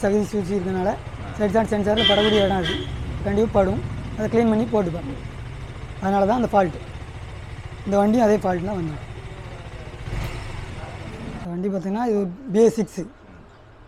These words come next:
பி எஸ் சிக்ஸ் வண்டிக்கு எக்ஸ் எல் சூப்பர் எக்ஸ் எல், பி எஸ் சிக்ஸ் வண்டிக்கு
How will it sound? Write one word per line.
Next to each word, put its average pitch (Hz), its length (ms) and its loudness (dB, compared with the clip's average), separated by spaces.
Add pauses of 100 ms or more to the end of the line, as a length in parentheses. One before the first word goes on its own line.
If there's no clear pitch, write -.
(180)
பி 190 120 -6
எஸ் 160 100 -8
சிக்ஸ் 170 220 -8
வண்டிக்கு 180 340 -2 (480)
எக்ஸ் 196 160 -4
எல் 185 100 -4
சூப்பர் 202 240 0
எக்ஸ் - 140 -8
எல், 277 100 -12 (140)
பி 202 100 2
எஸ் - 100 -6
சிக்ஸ் 196 220 -6
வண்டிக்கு 185 280 0